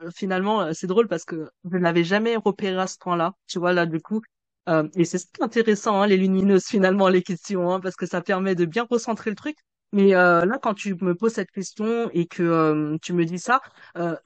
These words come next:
je, je le vois bien, moi, dans ma communication, dans mon, dans mon activité, le message que je porte et que je, je raconte, euh, enfin, que je raconte, en tout cas, le, le message que je porte, c'est vraiment le truc de,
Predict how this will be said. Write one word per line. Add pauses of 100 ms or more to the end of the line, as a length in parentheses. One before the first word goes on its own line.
(140)
je,
je
le
vois
bien,
moi,
dans
ma
communication,
dans
mon,
dans
mon
activité, (260)
le
message
que
je
porte
et
que
je,
je
raconte,
euh,
enfin,
que
je
raconte,
en
tout
cas,
le, (260)
le
message
que
je
porte,
c'est
vraiment
le
truc
de,